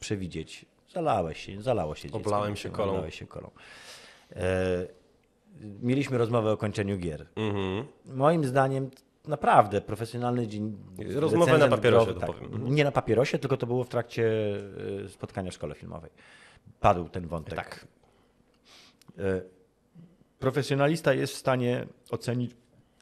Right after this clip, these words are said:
Speaker 1: przepraszam bardzo, ocenić grę po jakichś pięciu do dziesięciu godzinach już tak, że ma absolutnie wyrobioną, mm, ocenę.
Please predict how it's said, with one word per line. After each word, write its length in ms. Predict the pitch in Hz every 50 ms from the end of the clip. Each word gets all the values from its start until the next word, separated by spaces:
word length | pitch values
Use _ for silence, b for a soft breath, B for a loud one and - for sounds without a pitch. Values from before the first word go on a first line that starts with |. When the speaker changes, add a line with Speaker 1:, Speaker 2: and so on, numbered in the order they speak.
| _ _ _
Speaker 1:
przepraszam 400 | - 123 101 95 92 - 104 90
bardzo, 240 | 82 82 - 101 -
ocenić 400 | 110 - - 135 139 127 110 98
grę 180 | 90 120 123
po 140 | 120 - 117
jakichś 560 | 110 110 107 - 107 98 - - - - - _ _ _ b b b b b b b b b b b b b b b _ _ _ _ _ _ _ _ _
pięciu 340 | - 127 127 127 120 - 120
do 120 | 107 110
dziesięciu 380 | 101 107 107 - 120 107 - 107
godzinach 380 | 104 107 95 104 104 101 85 95
już 120 | 92 -
tak, 180 | - 98 87 82
że 140 | 90 98 87 - _ _ -
ma 140 | - 92 92
absolutnie 440 | - - - 107 98 - - 98
wyrobioną, 320 | 87 98 95 92 95 90 90
mm, 140 | 90 87 - - 98 92 87 85 92 95 92 95 90 87 87 -
ocenę. 500 | - - - - 98 92 92 104 120 135